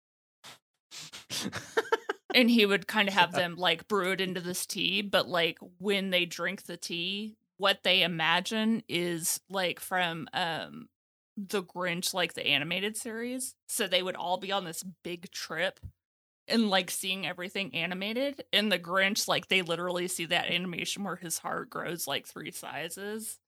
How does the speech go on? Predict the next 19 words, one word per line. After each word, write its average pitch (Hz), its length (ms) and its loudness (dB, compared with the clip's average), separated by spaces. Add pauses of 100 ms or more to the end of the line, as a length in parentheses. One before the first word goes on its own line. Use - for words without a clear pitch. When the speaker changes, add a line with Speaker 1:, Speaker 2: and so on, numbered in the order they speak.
(440)
Speaker 2:
And 208 160 2
then 202 100 2
after 185 320 2
it's 165 160 -4
all 180 220 2
over, 170 280 -2
like, 165 280 -6 (240)
they 190 160 -4
have 180 260 0
this 165 300 -10 (180)
really, 170 760 -8
um, - 600 -6 (760)
great 202 380 2
sense 190 360 0
of 175 100 -10
camaraderie 175 760 -2
with 202 200 -6
each 233 220 -6
other, 214 280 -2